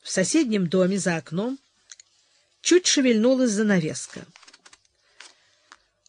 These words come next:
Очень может быть, что именно там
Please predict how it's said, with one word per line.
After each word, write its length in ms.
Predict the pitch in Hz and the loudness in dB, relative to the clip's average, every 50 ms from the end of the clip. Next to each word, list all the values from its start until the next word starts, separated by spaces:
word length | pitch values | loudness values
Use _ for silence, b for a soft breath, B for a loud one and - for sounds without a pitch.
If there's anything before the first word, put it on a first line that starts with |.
| _ _ | _ _
Очень 440 | 277 339 359 - - 339 320 302 | 4 4 4 4 4 2 2 2
может 360 | 269 269 285 269 254 277 220 202 | 4 4 4 4 4 2 0 0
быть, 240 | 185 240 254 240 | 0 0 0 2
что 160 | - - - 220 | -2 0 2 2
именно 460 | 226 240 247 247 254 247 240 262 254 - _ | 2 2 2 0 0 0 0 0 -2 -2 _
там 500 | _ 202 190 185 185 180 185 190 190 175 | _ 4 4 6 6 4 2 0 -2 -4